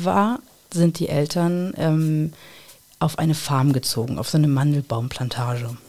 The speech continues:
Die Kinder leben dort, ähm, kurze Zeit sehr behütet und ländlich und wachsen glücklich auf. Aus gesundheitlichen Gründen muss dann aber die Familie zurück in die Stadt ziehen. Obwohl Merced ist jetzt, glaub ich, auch keine große Stadt. Ähm, das sind so dreiundachtzigtausend Einwohner.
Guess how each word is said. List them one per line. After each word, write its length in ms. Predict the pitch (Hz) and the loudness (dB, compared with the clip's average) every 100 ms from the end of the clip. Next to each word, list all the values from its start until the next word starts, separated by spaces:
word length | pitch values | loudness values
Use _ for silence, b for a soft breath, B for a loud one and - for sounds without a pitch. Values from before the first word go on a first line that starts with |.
| - | -16
Die 40 | |
Kinder 280 | - 196 185 | -2 2 2
leben 260 | 175 170 170 | 4 4 4
dort, 340 | 147 - - - | 2 -2 -10 -4
ähm, 280 | 147 151 156 | 0 0 2
kurze 280 | 220 214 | 2 2
Zeit 240 | 202 160 151 | -2 0 2
sehr 140 | 156 | 2
behütet 420 | 139 131 185 208 | 2 4 2 2
und 140 | 190 156 | -2 -2
ländlich 500 | 131 117 110 117 - B B B B | -2 -2 -4 -6 -8 B B B B
und 160 | 160 | 2
wachsen 320 | 139 127 - 175 | 2 2 4 4
glücklich 400 | 151 127 117 - | 2 0 -4 -4
auf. 340 | 107 - - | -6 -6 -4
Aus 140 | 147 | -4
gesundheitlichen 640 | - 160 185 185 170 165 165 | -2 -2 2 2 2 -2 0
Gründen 520 | 143 131 131 175 196 B B B B | 0 2 2 2 -2 B B B B
muss 220 | 175 - | 2 2
dann 180 | 185 170 | 2 2
aber 220 | 143 147 | 4 4
die 80 | 156 | 2
Familie 460 | - 147 139 156 | 2 4 4 2
zurück 540 | 160 - 170 156 - - - | 0 -2 -2 -2 -4 -14 -2
in 100 | 175 | 0
die 120 | 175 | 2
Stadt 280 | - 127 - | 2 0 -2
ziehen. 380 | - 120 110 - | -4 -4 -4 -2
Obwohl 320 | 127 139 127 | 0 4 2
Merced 360 | - 143 135 - | 4 2 2 0
ist 120 | - | -2
jetzt, 160 | 135 - | -4 -2
glaub 120 | 131 | -2
ich, 120 | 123 | -2
auch 120 | 127 - | -4 -6
keine 240 | 131 131 | -4 -4
große 340 | - 143 175 | 0 0 0
Stadt. 260 | 196 - 175 B B B B B - | -2 0 -2 B B B B B -2
Ähm, 340 | 147 143 139 | 2 2 2
das 140 | 143 - | 2 2
sind 140 | 151 | 0
so 200 | 127 131 143 _ - | 0 -2 -4 _ -8
dreiundachtzigtausend 960 | 147 143 135 127 - - - 127 127 | -4 -2 -2 -4 -8 -10 -8 -6 -6
Einwohner. 580 | - 135 143 185 185 190 | -4 -2 -2 0 0 -2